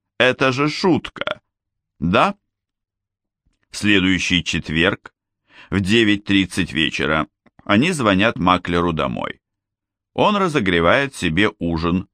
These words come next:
Успел уговорить полбутылки аргентинского красного. "Им очень неловко звонить так поздно", разговаривает парень, слегка задыхаясь. "Но они тут час обсуждали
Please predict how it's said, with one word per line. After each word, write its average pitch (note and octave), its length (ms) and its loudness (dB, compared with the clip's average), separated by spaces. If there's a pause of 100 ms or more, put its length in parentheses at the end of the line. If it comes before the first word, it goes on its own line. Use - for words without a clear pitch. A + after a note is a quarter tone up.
(520)
Успел G#3 440 0
уговорить D3+ 520 -2
полбутылки C#3 840 -2
аргентинского G2 880 0
красного. D#2 640 -2 (680)
"Им G#2+ 180 4
очень G2+ 380 2
неловко F#2 560 2
звонить E2 480 0
так D#2 240 -4
поздно", D2+ 560 -2 (720)
разговаривает G#2+ 880 0
парень, G1+ 460 -4
слегка D#2+ 500 -2
задыхаясь. D#2+ 760 -4 (680)
"Но B2 220 2
они F3+ 240 0
тут - 320 -4
час D3+ 420 0
обсуждали F#2 840 0